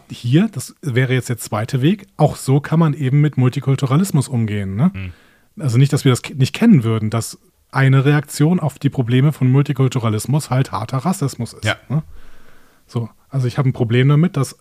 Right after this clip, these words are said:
Speaker 1: die anderen Leute irgendwie anders sind als ich und das heißt, ich grenze die ab und sage, das sind halt andere, mit denen will ich nichts zu tun haben. Sie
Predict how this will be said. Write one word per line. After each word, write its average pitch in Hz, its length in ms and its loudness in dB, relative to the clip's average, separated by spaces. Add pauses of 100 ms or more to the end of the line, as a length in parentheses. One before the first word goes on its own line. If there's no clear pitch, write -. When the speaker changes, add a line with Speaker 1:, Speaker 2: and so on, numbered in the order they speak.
(100)
Speaker 1:
die 143 200 -2
anderen 139 260 6
Leute 139 280 4
irgendwie 135 360 0
anders 127 400 2
sind 160 240 2
als 147 160 -2
ich 196 300 0 (500)
und 165 180 0 (100)
das 135 200 0
heißt, 113 340 -2
ich - 300 -8 (240)
grenze 113 320 0
die 143 120 4
ab - 180 0
und 127 100 -6
sage, 113 320 -2
das 113 220 -6
sind 139 340 -2
halt 131 200 -2
andere, 123 500 4
mit 113 120 -8
denen 120 180 0
will 139 60 2
ich 143 120 -4
nichts 143 120 -4
zu 143 60 -2
tun 135 200 -2
haben. 104 180 -4
Sie 110 160 -6